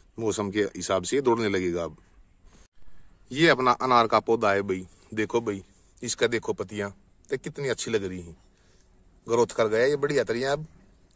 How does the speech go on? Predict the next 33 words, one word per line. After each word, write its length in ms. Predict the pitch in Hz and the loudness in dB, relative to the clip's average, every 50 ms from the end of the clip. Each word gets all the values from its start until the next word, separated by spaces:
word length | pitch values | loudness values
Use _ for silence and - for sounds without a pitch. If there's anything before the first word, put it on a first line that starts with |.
| - - - | -20 -16 -6
सारी 320 | - - 110 107 107 104 | -2 2 2 2 2 2
कच्ची 240 | - 117 - - 113 | 0 -2 -2 -2 -4
कच्ची 220 | - 107 - 113 98 | -4 -4 -6 -6 -6
पत्तियां 360 | - 104 - 113 113 110 104 | -6 -6 -6 -4 -4 -4 -4
जो 120 | 98 98 | -4 -4
है 160 | 95 107 139 165 - - - - - - - - - _ _ - - - - | -2 -2 -2 -2 -6 -12 -20 -20 -20 -20 -20 -20 -20 _ _ -20 -20 -12 -4
पूरे 220 | 123 123 123 123 | -2 2 2 2
पौधे 300 | 110 - 117 110 110 101 | 2 2 0 -2 -2 -2
का 140 | 92 101 95 | -4 -4 -4
आ 60 | 92 | -4
गई। 160 | 92 95 92 98 | -4 -6 -6 -6
देखो 300 | 98 92 - 95 85 - - - - - - - - - - - - - - - - - - - - - - - - - - - - - - - - - | -6 -6 -4 -6 -8 -8 -10 -20 -20 -20 -20 -20 -20 -20 -20 -20 -20 -20 -20 -20 -20 -20 -20 -20 -20 -20 -20 -20 -20 -20 -20 -20 -20 -20 -20 -20 -12 -6
ये 140 | 95 98 98 | -6 -4 -4
देखो, 320 | 95 101 95 - - 98 87 - - - - | -4 -6 -8 -8 -10 -14 -14 -16 -18 -14 -8
इसने 260 | 123 123 - 143 143 | -6 -4 -2 -2 -2
भी 120 | 131 139 135 | -2 -2 -2
बहुत 280 | 123 107 101 120 135 135 | -2 0 0 0 0 2
बड़ा 180 | 127 131 139 135 | 0 0 0 0
संघर्ष 360 | - 147 147 135 117 - - | 0 0 0 2 2 0 0
किया 220 | - 113 120 139 | -2 0 0 0
है 60 | 180 | 0
भाई, 140 | 190 175 160 | 0 -2 -2
छोटा 260 | 131 - 120 117 131 | 0 0 0 0 0
सा 100 | 113 131 120 | 0 0 0
पौधा 300 | - 131 117 113 107 98 | 0 0 0 0 0 0
था 120 | 95 107 | 0 0
ये, 220 | 113 131 165 196 - - - - - - - - - | 0 0 -2 -2 -4 -6 -14 -20 -20 -20 -20 -20 -8
बहुत 400 | 107 104 104 117 127 120 - - - - | -2 2 2 4 4 2 0 -4 -4 0
कड़ी 240 | 135 131 135 131 127 110 | 2 4 4 4 2 0
धूप 300 | 101 101 107 113 107 - | 0 2 2 2 2 0
सहन 300 | - 131 131 131 113 104 | 0 0 0 0 0 -2
की 220 | - 127 147 143 | -4 -2 0 2
है 180 | 113 110 131 185 | 4 4 2 2